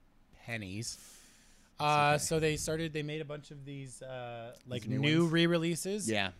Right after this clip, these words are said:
Speaker 1: Literally just for people like me,
Speaker 2: They look
Speaker 1: like,
Speaker 2: super cool.
Speaker 1: fans who have some money to spare,
Speaker 2: Yeah.
Speaker 1: and so I just like having them. <laughs>
Speaker 2: Awesome. Well, thanks a lot, Kyle.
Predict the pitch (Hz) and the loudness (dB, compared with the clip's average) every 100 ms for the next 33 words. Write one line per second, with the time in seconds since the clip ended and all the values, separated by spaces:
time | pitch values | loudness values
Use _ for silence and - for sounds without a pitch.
0 | - - - 127 165 175 175 165 147 160 | -20 -20 -12 -2 2 4 4 2 -2 -2
1 | 160 147 143 147 143 135 135 143 131 120 | -4 -6 -6 -2 -2 -2 -2 0 0 -2
2 | 92 87 87 87 - - 135 135 135 - | -8 -8 -10 -10 -14 -10 -8 -6 -8 -8
3 | 123 113 - 117 113 117 117 110 107 - | -10 -8 -10 -8 -8 -8 -8 -10 -12 -10
4 | 101 123 107 85 - - - _ - _ | -8 -6 -4 -6 -10 -18 -20 _ -20 _
5 | - 131 131 127 120 120 117 127 120 120 | -12 -8 -8 -6 -8 -8 -8 -10 -12 -14
6 | - - - 415 440 - 180 101 - - | -16 -14 -12 -12 -10 -8 -6 -6 -12 -12
7 | - 147 165 165 160 135 151 | -8 -4 -2 0 0 0 -2